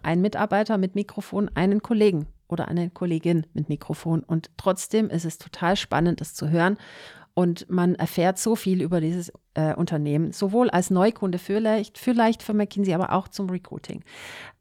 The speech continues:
Das wäre eins. Recruiting, Audio ist das Ding. Ich könnte mir aber auch, und ich würde mir wünschen, dass man auch Formate aufbricht, dass wir auch genauso bei Corporate mal über Comedies nachdenken, über Gaming-Shows, über Quiz-Shows,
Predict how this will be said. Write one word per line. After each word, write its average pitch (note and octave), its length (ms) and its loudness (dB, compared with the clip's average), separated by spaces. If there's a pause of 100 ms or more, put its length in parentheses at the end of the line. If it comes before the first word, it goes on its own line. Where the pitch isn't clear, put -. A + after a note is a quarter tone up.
Das G3+ 220 4
wäre G#3 140 6
eins. D#3+ 320 0
Recruiting, A3+ 560 0
Audio F#3+ 380 4
ist - 260 -4
das E3 180 0
Ding. C3 300 -4
Ich - 240 -4 (160)
könnte C4 240 4
mir C4+ 100 4
aber A3 220 2
auch, G#3 160 2
und G#3 80 2
ich F#3 140 -2
würde G#3+ 160 4
mir F#3+ 200 2
wünschen, G3 340 0
dass F#3 160 0
man F#3+ 140 -2
auch F3 140 -2
Formate E3+ 500 0
aufbricht, - 540 -8
dass F#3 160 -2
wir - 140 -2
auch F#3 140 0
genauso F#3 440 0
bei E3+ 100 -2
Corporate G3+ 460 -2
mal D#3+ 100 2
über G3+ 160 2
Comedies G3+ 580 0
nachdenken, D3 540 -6
über G#3+ 220 0
Gaming-Shows, G3 840 0
über G#3+ 200 -2
Quiz-Shows, E3+ 800 -2